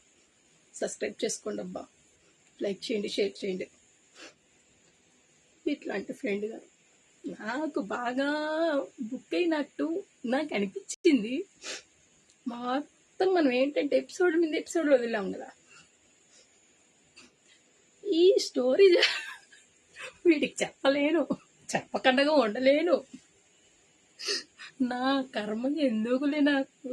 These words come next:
నేను ఇంటికి పోతాను కూర్చుంటా.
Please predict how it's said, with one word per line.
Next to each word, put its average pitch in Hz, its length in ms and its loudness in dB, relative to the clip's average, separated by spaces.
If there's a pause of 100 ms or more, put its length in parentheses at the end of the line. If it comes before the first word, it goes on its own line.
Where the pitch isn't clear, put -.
(1500)
నేను 226 360 0 (600)
ఇంటికి 208 480 0
పోతాను 247 460 4
కూర్చుంటా. 214 420 0